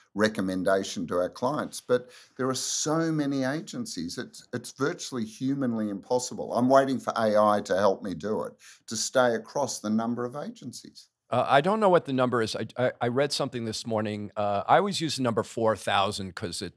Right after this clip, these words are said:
Speaker 2: sounds reasonable. But, uh, I just read from, uh, another, uh, wonderful advertising agency, search consultancy, that there are forty thousand.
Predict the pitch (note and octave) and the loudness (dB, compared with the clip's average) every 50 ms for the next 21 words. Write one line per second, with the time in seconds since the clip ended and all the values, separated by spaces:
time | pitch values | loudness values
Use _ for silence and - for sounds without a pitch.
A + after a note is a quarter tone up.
0 | - - - - - A#2+ G#2+ G2+ G2 - - G2+ G2+ G#2 F#2+ - G#2 F2+ - F#2 | -14 -10 -8 -6 -4 -2 -2 -4 -6 -6 -6 -6 -4 -4 -4 -4 -6 -6 -6 -6
1 | E2+ E2+ - - A2+ G#2 G2+ G2 - - G#2 G#2 - - A2 G#2+ F2+ C3+ C#3+ - | -6 -6 -4 0 2 2 2 2 0 2 2 2 2 2 0 0 2 0 0 0
2 | - C3 B2+ B2 G#2+ - - B2+ G#2+ G#2+ G#2+ G#2 - - - G#2 F#2+ F2 F2+ - | 2 2 2 2 2 0 0 0 0 2 0 -2 -4 -2 -2 -2 0 -2 -2 -4
3 | G#2 G#2 G#2+ A2 A#2+ A#2+ B2 A#2+ A#2 A2+ G2+ F#2+ _ _ - - _ _ _ _ | -4 -2 0 2 2 2 2 2 2 2 0 -2 _ _ -20 -20 _ _ _ _
4 | _ _ - A2 A2 G#2 G#2 G#2 A2+ A#2+ B2 C3+ C#3+ C3+ C#3+ C#3 B2+ - - - | _ _ -2 0 0 0 0 2 2 4 4 4 2 2 0 0 0 0 0 0
5 | B2+ B2 A#2+ A#2+ A2+ - - A#2 A#2+ A#2+ B2+ C3 - - A#2+ A#2+ A#2+ - B2+ A#2+ | 2 2 2 2 0 -4 -2 -2 -2 0 -2 -4 -4 -2 -2 -2 -2 -4 -8 -10
6 | A2+ - A2 A2+ G#2+ G#2 G#2+ F#2+ - - - A2 G#2+ G#2+ G#2+ G#2+ G#2+ G#2+ G#2 G#2 | -8 -8 -8 -8 -6 -8 -10 -10 -10 -8 -8 -6 -6 -6 -6 -6 -8 -8 -8 -10
7 | G#2+ - - - D3 D3 - - - - A#2+ A2+ - - - C3+ B2+ A#2 - - | -10 -6 -2 -2 -2 -2 -2 -6 -6 -4 -4 -4 -2 0 0 2 2 0 -2 -4
8 | A2+ G#2 - - - G#2+ G#2 G2 G#2+ G2+ - G#2+ G#2+ G#2+ G#2 - - - - C#3+ | -6 -6 -6 -6 -6 -6 -4 -4 -6 -4 -2 -2 0 0 -2 -4 -6 -2 4 6
9 | D#3 D3+ C#3 A#2+ A2 - - F#2 F#2+ F#2+ G2 G2 - - - - | 6 6 4 2 -4 -4 -4 -4 -4 -4 -6 -10 -12 -14 -14 -16